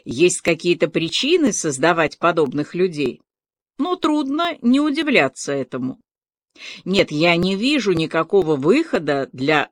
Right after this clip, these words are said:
Джарвиса и Дови, кроме как убежать и обвенчаться тайно. Конечно, такое бегство — дело скверное,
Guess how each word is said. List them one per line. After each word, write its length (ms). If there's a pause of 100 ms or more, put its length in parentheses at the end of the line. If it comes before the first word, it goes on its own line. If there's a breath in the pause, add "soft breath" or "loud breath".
Джарвиса 800
и 260
Дови, 580 (360 loud breath)
кроме 400
как 300 (120)
убежать 880
и 80
обвенчаться 840
тайно. 500 (800 loud breath)
Конечно, 540
такое 460
бегство — 880
дело 360
скверное, 840